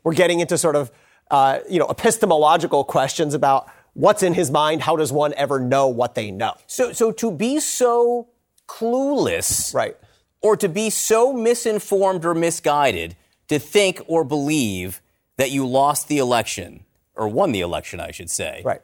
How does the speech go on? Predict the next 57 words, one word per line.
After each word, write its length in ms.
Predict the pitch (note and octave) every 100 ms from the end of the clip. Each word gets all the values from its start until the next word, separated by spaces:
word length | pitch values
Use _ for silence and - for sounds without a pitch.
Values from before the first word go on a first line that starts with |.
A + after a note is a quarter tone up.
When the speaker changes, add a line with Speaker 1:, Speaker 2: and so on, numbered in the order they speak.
| _ _
Speaker 2:
That 280 | G#2 A2+ D3
could 120 | D#3
be 100 | C#3+
a 40 | D#3
viable 380 | C3+ C#3+ D#3+ D#3+
defense? 380 | D#3+ F#3 A#3+
Speaker 1:
Well, 100 | G3
I 40 | G3+
think 200 | C#4+ A3
the 160 | A3
category 440 | G3 - F3 D#3 D#3+
it 60 |
would 100 | D3+
fall 200 | - D3
under 180 | C#3 C3
legally 380 | B2 B2 A#2 A#2
is 100 | A2+
what 100 | A#2
we 60 | B2
call 200 | B2+ A2+
advice 340 | A2 A2+ G#2+
of 100 | G2+
counsel, 440 | - G#2+ G2+ G#2+ F2
meaning, 360 | C3+ B2+ A#2 -
"Here 180 | A#3+
I 100 | A#3+
am, 180 | G#3+ F#3+
Donald 260 | D#3 D3+ C3+
Trump, 240 | C#3+ B2+ -
and 80 | D3+
I 40 |
have 240 | F#3+ F#3+
these 200 | G#3+ A3
lawyers, 440 | F3 D4+ - A#2 -
Rudy 220 | B2+ D3+ D3
Giuliani, 600 | D3+ C#3 C#3 D3 D3+ -
Sidney 300 | D3 C3 C#3
Powell, 480 | A#2+ A2 C#3 F3 _ -
telling 340 | D3+ D#3+ E3
me 320 | G3 G#3+ G#3 _ _ _ -
that 160 | F#3
I 60 | A3
can 160 | B3
fight 240 | - D#4+ -
this." 180 | A2+ -
Or, 380 | F#3 G3+ B3+ _ -
to 80 | G3
use 180 | G3+ F#3
the 60 |
example 360 | F#3+ D#3+ D#3+ F#3+
of 120 | D3
pressuring 500 | D#3+ C3+ E3 D#3 D#3+ _ _ _
Mike 240 | C3 A#2 -
Pence, 460 | C4+ D4+ D4 - - _ -
"Well, 160 | G#3+
John 240 | A#3+ C4+ D4+
Eastman, 340 | D#4 - G2